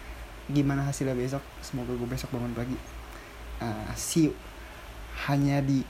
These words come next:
Spotify, karena emang itu doang platformnya yang bisa. <laughs> Di Apple Podcast belum guys, karena gue belum daftarin. Semoga, anjing, empat puluh dua menit emang ada yang dengerin ya, gila.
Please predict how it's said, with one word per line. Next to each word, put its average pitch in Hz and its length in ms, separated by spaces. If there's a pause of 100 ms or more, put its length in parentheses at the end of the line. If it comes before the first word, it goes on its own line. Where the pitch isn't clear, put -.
Spotify, 165 800 (160)
karena 160 280
emang 170 280
itu 165 160
doang 196 560 (160)
platformnya 196 720
yang 170 240
bisa. 196 320 (560)
<laughs> - 480
Di 147 80
Apple 151 320
Podcast 160 400
belum 160 160
guys, 160 160
karena 147 240
gue 143 160
belum 127 240
daftarin. 131 800
Semoga, 131 720 (720)
anjing, 151 320
empat 135 160
puluh 135 160
dua 135 80
menit 165 240
emang 185 160
ada 180 80
yang 160 120
dengerin 147 440
ya, - 40 (240)
gila. 160 200